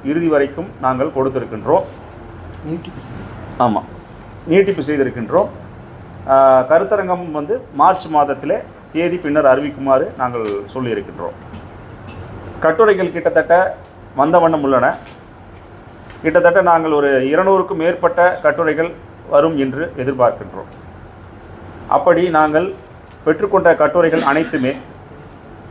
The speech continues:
Speaker 1: ப-, கவிதாசன் படைப்புலகம் பன்முக ஆய்வு என்ற பெயரில் நான்கு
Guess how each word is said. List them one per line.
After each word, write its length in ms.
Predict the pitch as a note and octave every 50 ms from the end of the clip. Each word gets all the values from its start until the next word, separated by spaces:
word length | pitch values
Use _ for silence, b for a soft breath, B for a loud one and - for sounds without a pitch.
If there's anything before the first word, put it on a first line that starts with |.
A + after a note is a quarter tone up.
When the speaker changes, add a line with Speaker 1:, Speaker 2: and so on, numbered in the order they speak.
| - -
Speaker 1:
ப-, 240 | D3+ D3+ D3+ - D3
கவிதாசன் 480 | D3+ D#3+ F3+ F#3+ F#3+ F#3+ F3 - F3+ D#3+
படைப்புலகம் 500 | D#3+ D#3+ E3 E3+ E3 F3 D#3+ D3+ D#3 C#3
பன்முக 440 | C#3 D3 D#3 E3+ F3 F3+ F3 D#3+ D3
ஆய்வு 480 | C#3+ D3+ E3 F3 E3 E3 E3+ E3 - -
என்ற 580 | D3 C3 C#3 C#3 C#3+ C#3+ C3+ B2 A2+ G2+ G2 - -
பெயரில் 400 | - C3 C#3 D3+ C#3 C3+ D#3 F3+ - - - - - - - - - - - - - - -
நான்கு 520 | C3+ C#3+ D#3+ F#3 G3+ G3 F#3+ F3+ F#3 F3